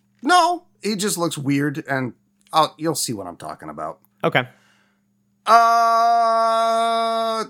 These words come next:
Speaker 1: a rating system I do have. Wait, no, I can't do that one.
Speaker 2: I'll ask Brian. Brian asks you. You ask me.
Speaker 1: Yeah, sounds good.
Speaker 2: All right, Brian, you ready for this?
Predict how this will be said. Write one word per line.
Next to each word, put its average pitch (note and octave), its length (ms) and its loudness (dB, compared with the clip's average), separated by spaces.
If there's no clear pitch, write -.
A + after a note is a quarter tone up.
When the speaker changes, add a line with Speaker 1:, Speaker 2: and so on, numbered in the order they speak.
Speaker 1:
a G#3 140 2
rating D4 280 2
system D#3+ 320 -4
I D3 80 2
do C3+ 180 -6
have. E2 460 -12
Wait, A2+ 340 -14
no, F2+ 380 -12
I A2+ 220 -2
can't F#2+ 340 -12
do E2 140 -20
that D2 240 -20
one. E2 140 -20
Speaker 2:
I'll C#3 120 4
ask D#3 200 0
Brian. C#3+ 300 2
Brian B2 240 4
asks B2 240 -2
you. B2+ 160 -2
You A2 180 -2
ask A2+ 200 -2
me. C#3 220 -10
Speaker 1:
Yeah, G#3+ 280 4
sounds F3+ 280 0
good. A2+ 200 -4
Speaker 2:
All A2+ 100 -2
right, A#2+ 140 2
Brian, G2 360 0
you G2 60 -4
ready A2+ 160 -2
for C3 140 -8
this? C#3+ 400 -4